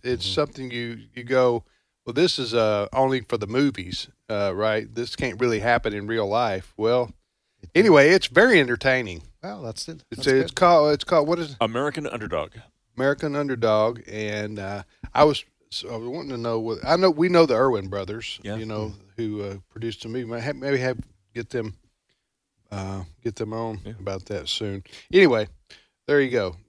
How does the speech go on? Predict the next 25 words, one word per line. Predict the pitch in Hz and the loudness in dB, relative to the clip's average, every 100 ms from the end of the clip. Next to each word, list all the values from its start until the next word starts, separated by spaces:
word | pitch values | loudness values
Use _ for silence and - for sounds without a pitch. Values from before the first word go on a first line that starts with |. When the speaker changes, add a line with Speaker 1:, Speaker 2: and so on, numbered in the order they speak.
| _ | _
Speaker 1:
You're | 131 143 | -4 -2
listening | 165 - 143 | -2 -4 -8
to | - 156 | -2 -2
today's | - 135 135 131 | -2 2 2 4
issues | 143 151 - 156 143 | 0 0 2 2 2
on | 139 | 0
the | 127 | -2
American | 123 135 135 135 | -2 -4 -4 -8
Family | - 135 135 | -6 -6 -4
Radio | 131 127 131 | -4 -2 -2
Network. | 123 123 101 110 101 | -4 -6 -6 -10 -8
Okay, | 156 160 147 | -6 -2 -4
Steve, | - 151 156 | -4 -4 -2
our | 127 | -2
guest | 117 147 - | -2 -4 -2
is? | 165 185 175 - - - | 0 0 -2 -8 -10 -6
Speaker 3:
Uh, | |
we, | 127 247 | -2 0
uh, | 214 160 | 2 0
wanna | 127 135 160 | 0 -2 0
welcome | 143 160 156 135 | 2 2 2 -4
Randy | 117 135 160 135 | -2 -2 -2 -4
Sutton | - - 156 151 120 | -2 4 4 4 -4
to | 104 - 120 113 110 | -10 -10 -8 -6 0
our | 110 | 2